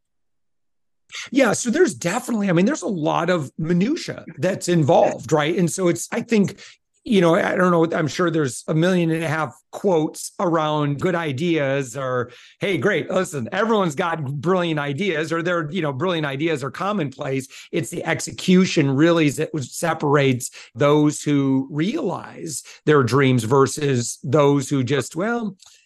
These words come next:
you know, thought about this way back when, never, you know, you know, just didn't get, see it through. Um, like, even going through, going through the patent and trademark office and going through that, like, that's doable.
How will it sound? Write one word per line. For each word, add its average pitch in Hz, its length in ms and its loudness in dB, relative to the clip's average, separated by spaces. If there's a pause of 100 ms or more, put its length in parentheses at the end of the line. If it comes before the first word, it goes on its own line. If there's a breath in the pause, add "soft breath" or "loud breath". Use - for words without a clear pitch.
you 185 160 -2
know, 170 400 -2
thought 202 180 -2
about 196 240 -4
this 185 260 -4
way 180 120 -2
back 180 240 -8
when, 175 200 -6
never, 165 400 -6 (160)
you 160 120 -8
know, 143 160 -6 (160)
you 165 80 -12
know, 180 40 -10
just - 440 -10 (200 loud breath)
didn't 190 280 6
get, 185 180 2
see 202 160 2
it - 80 4
through. 180 200 0 (180 loud breath)
Um, 214 140 4
like, 185 240 0
even 294 360 4
going 202 240 4
through, 185 460 4
going 208 140 2
through 175 120 -4
the 170 80 -4
patent 156 220 -6
and 143 80 -6
trademark 185 420 -2
office 180 260 -4
and 151 120 -10
going 170 200 2
through 147 160 -4
that, 180 200 -4 (260 loud breath)
like, 247 300 -4
that's - 300 0
doable. 160 720 4